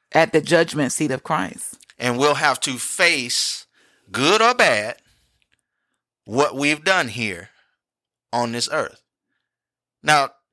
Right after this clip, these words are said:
Speaker 2: Jesus is the perfect gentleman. He's not gonna force us to serve him. He's not gonna force us to do what we know to do is right.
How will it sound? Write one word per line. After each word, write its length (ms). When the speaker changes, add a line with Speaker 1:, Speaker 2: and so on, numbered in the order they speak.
Speaker 2:
Jesus 460
is 160
the 100
perfect 640
gentleman. 440
He's 200
not 180
gonna 220
force 500
us 520
to 100
serve 460
him. 260
He's 180
not 240
gonna 280
force 580
us 280
to 140
do 460
what 260
we 200
know 260
to 160
do 240
is 120
right. 300